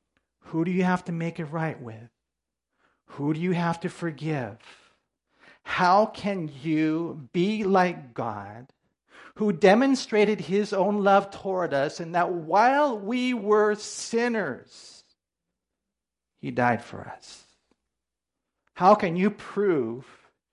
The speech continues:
your salvation? Because this is what Christ did,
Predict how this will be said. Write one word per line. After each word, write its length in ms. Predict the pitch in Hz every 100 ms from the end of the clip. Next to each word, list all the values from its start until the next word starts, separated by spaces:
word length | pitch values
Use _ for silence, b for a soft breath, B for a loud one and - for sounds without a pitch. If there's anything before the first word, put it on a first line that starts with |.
| _ _
your 840 | 131 135 170 190 151 113 110 110 - _ _ _ _
salvation? 1000 | - - 143 139 123 127 120 - - - - _ _ _ _ _ _ _ _ _ _ _ _ _
Because 300 | 175 190 202
this 180 | 170 233
is 140 | 262
what 160 | 226 165
Christ 480 | - 214 247 - -
did, 300 | 117 98